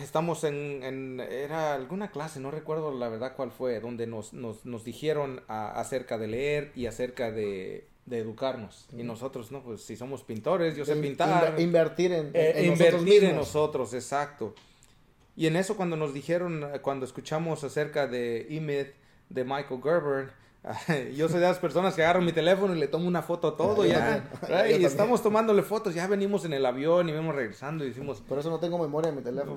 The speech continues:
Speaker 1: Yo tampoco.
Speaker 2: Solo fotos.
Speaker 1: <laughs> Ni yo tengo memoria, ¿se imaginan?
Speaker 2: Ah,
Speaker 1: No, pues,
Speaker 2: imagínese
Speaker 1: ¿dónde?
Speaker 2: el pobre teléfono.
Speaker 1: <laughs> Pero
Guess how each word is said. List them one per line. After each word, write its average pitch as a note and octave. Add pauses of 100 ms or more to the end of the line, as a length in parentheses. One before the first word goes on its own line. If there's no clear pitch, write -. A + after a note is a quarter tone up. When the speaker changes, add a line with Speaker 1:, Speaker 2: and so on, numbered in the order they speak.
Speaker 1:
Yo C3+
tampoco. C#3+
Speaker 2:
Solo E3
fotos. F3+ (260)
Speaker 1:
<laughs> -
Ni F#3+
yo A3
tengo A3+
memoria, F#3+
¿se F3+
imaginan? A3
Speaker 2:
Ah, A3
Speaker 1:
No, A3
pues, E3+
Speaker 2:
imagínese F#3
Speaker 1:
¿dónde? F3
Speaker 2:
el D3
pobre D#3
teléfono. E3+ (100)
Speaker 1:
<laughs> -
Pero F#3